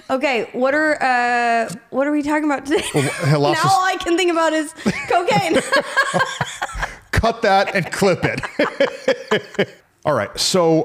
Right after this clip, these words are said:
Speaker 2: uh, at More Church,
Speaker 1: That's
Speaker 2: like
Speaker 1: right.
Speaker 2: you said, we're pastors.
Speaker 1: Yeah.
Speaker 2: At More Church, we've been in a series called Get Off the Throne.
Speaker 1: Can I just tell you, it's one of the longest
Speaker 2: Yes.
Speaker 1: running series that we've ever done.
Speaker 2: Yeah.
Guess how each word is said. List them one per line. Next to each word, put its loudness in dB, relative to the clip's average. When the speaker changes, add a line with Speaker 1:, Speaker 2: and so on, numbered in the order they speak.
Speaker 2:
uh, 2
at 0
More 4
Church, -4
Speaker 1:
That's -2
Speaker 2:
like 2
Speaker 1:
right. 0
Speaker 2:
you 2
said, 0
we're 2
pastors. -6
Speaker 1:
Yeah. 2
Speaker 2:
At -4
More 2
Church, -2
we've 4
been 0
in 2
a -2
series 0
called -2
Get 0
Off 0
the -4
Throne. -2
Speaker 1:
Can 0
I 0
just -6
tell 2
you, -2
it's -4
one 0
of -2
the 0
longest 0
Speaker 2:
Yes. -6
Speaker 1:
running 0
series -4
that -2
we've -8
ever -4
done. -4
Speaker 2:
Yeah. 0